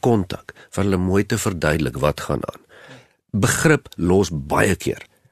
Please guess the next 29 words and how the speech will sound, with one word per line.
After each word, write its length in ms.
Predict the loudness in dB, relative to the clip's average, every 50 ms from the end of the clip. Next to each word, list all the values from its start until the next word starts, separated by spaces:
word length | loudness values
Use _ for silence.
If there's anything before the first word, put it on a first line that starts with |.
| _ _ _ _ _
baie 280 | -4 -2 2 2 2 2
konflik 520 | 2 2 0 0 0 -2 -4 -6 -4 -6 -8
op. 100 | -8 _ _ _ _ _ _ _ _ _ _ _ _ _ _ _ _
En 140 | 0 2 2
verduidelik 640 | 4 2 0 2 2 4 4 4 4 4 2 0 2
ook 160 | 0 0 0
vir 120 | 0 0 0
jou 100 | 2 2
werkgewer 480 | 2 0 0 0 0 0 0 0 0
wat 180 | 0 -2 -2 0
die 160 | -2 -2 -4 _ -4
praktiese 760 | -2 0 2 2 0 0 _ -6 -4 -2 -2 0 0 -2 0
implikasie 840 | 0 0 -2 -2 -2 -4 -4 -2 0 2 2 2 2 0 -2 -4 -6
is. 320 | -8 -8 -8 -8 -8 -8 _ _ _ _ _ _ _ _ _ _ -20 -18 _
Dit 140 | -6 -4 0
help 220 | 2 2 2 2 0
nie 80 | 0
net 220 | 2 2 0 2 2
jy 120 | 0 0
sê 240 | 0 0 2 2 2
vir 120 | 2 0 -2
die 120 | 0 0
werkgewer, 500 | 0 0 0 0 -2 -2 -2 0 0 0
"Luister, 420 | 0 0 0 0 -2 -2 -2 0
ek 180 | 0 -2 0 0
is 260 | -2 -2 -2 -4 -6 _ -12 -20 _ _ _ _
met 160 | -6 -4 -2
depressie 420 | -2 -2 0 2 2 2 2 0 -2
gediagnoseer 840 | -2 0 2 2 2 2 0 -2 -2 -2 0 0 2 2 2 0